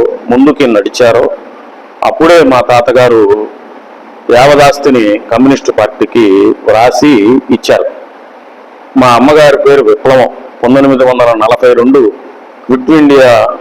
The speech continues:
మూవ్‌మెంట్‌లో పుట్టడం వలన ఆ పేరు పెట్టారు. అయితే ఇదంతా ఎందుకు చెప్తున్నాను అంటే ఆ త్యాగధనుల త్యాగం ఈరోజు కమ్యూనిస్టు పార్టీ నాయకుల్లో ఉన్నదా అనుమానం వస్తుంది.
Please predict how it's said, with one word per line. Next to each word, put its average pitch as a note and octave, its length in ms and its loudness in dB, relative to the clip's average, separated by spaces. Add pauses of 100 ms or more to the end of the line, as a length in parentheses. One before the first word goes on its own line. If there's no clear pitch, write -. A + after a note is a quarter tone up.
(300)
మూవ్‌మెంట్‌లో B2 480 0 (260)
పుట్టడం A#2+ 420 -4
వలన A#2 260 0 (420)
ఆ A2+ 40 2 (100)
పేరు B2 200 2
పెట్టారు. G#2+ 420 -2 (840)
అయితే B2+ 240 0
ఇదంతా C#3 320 2 (100)
ఎందుకు D#3 280 0
చెప్తున్నాను C3+ 480 0
అంటే B2+ 260 0 (760)
ఆ A#2+ 140 0 (300)
త్యాగధనుల C#3+ 680 2 (400)
త్యాగం B2+ 420 2 (680)
ఈరోజు D3 360 2 (360)
కమ్యూనిస్టు C#3+ 480 0 (100)
పార్టీ B2 340 0 (340)
నాయకుల్లో A#2 640 0 (680)
ఉన్నదా A2+ 360 2 (300)
అనుమానం B2+ 460 0
వస్తుంది. G2+ 380 -2